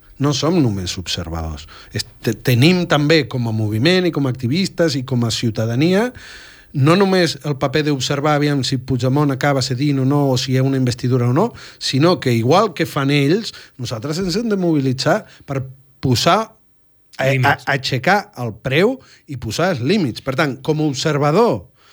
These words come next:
Speaker 1: jo crec que no, no hi haurà investidura, però com a actor de la qüestió, en la medi-, en la mesura que, petita que em toca i que ens toca a tothom, hem de fer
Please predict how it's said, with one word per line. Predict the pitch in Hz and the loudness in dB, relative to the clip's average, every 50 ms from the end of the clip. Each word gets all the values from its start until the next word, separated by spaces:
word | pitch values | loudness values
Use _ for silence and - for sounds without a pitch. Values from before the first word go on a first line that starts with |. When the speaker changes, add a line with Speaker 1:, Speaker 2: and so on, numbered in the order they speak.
| - - _ _ - | -20 -20 _ _ -12
Speaker 1:
jo | 117 127 120 | -10 -10 -6
crec | - 147 151 | -6 -8 -8
que | - - 208 175 | -4 -2 -2 0
no, | 151 139 135 139 147 160 160 139 - - | 0 0 0 0 0 -2 -2 -4 -6 -6
no | 127 127 131 160 | -4 -2 -2 0
hi | 185 165 | 0 0
haurà | 135 120 110 117 | 0 0 -2 -2
investidura, | 117 110 101 98 95 - - - 143 190 170 113 87 - - - - _ _ - | -2 -2 -4 -6 -8 -8 -4 0 0 2 2 0 -2 -4 -12 -20 -20 _ _ -6
però | 147 131 131 139 135 131 131 - - - _ _ | -4 -2 0 0 -2 -2 -4 -10 -20 -20 _ _
com | - 165 147 147 | -2 -2 0 2
a | 147 | 0
actor | 131 127 - - - 208 233 220 165 | 0 -2 -6 -4 2 2 4 4 2
de | 156 143 | 0 -2
la | 139 135 | -2 -4
qüestió, | 127 131 120 - - 185 196 170 | -4 -6 -8 -6 -2 0 0 2
en | 151 135 | 2 0
la | 123 | -2
medi-, | 117 117 120 120 127 151 160 151 | -2 -4 -4 -4 -4 -4 -4 -4
en | 123 127 | -4 -6
la | 117 | -4
mesura | 120 123 113 - 180 175 165 127 | -4 -4 -4 -4 -2 -2 -2 -2
que, | - - - - _ _ - | -4 -12 -20 -20 _ _ -12
petita | 113 - - 175 - - - 82 78 - _ _ - | -8 -2 -2 -2 -2 -2 -8 -10 -10 -14 _ _ -10
que | - | -6
em | 98 98 | -4 -4
toca | - - 180 196 165 - 160 170 214 233 190 | 2 4 4 4 4 4 2 2 2 2 0
i | 131 120 104 | -2 -4 -6
que | - 113 | -6 -8
ens | 107 104 - | -8 -8 -8
toca | - 143 131 131 139 131 | -6 -6 -4 -4 -4 -4
a | |
tothom, | 131 143 143 190 190 180 190 233 247 - _ _ _ _ _ _ - _ _ _ - | -4 -2 2 2 2 2 0 -2 -6 -8 _ _ _ _ _ _ -20 _ _ _ -6
hem | 131 139 143 143 143 | -4 -4 -2 -2 -2
de | 139 151 143 | -2 -2 -2
fer | - - 185 170 160 | 0 0 0 0 0